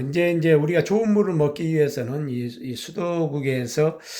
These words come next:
어, 각종 이제 그, 이 뭐야, 정수를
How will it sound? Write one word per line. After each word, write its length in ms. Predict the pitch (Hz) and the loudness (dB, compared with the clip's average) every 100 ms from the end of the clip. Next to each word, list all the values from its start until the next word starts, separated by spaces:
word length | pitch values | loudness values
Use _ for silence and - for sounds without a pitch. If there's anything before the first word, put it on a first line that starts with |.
| - - - - | -10 -12 -8 0
어, 160 | 131 | 0
각종 440 | 131 131 165 147 131 | 0 -2 2 2 2
이제 520 | 139 127 127 120 113 | 2 2 2 -2 -4
그, 420 | 131 120 110 107 127 | -6 -6 -6 -8 -10
이 260 | 120 113 | -8 -8
뭐야, 480 | 104 107 104 98 95 | -6 -6 -4 -6 -8
정수를 480 | - 139 135 139 | -4 -2 0 0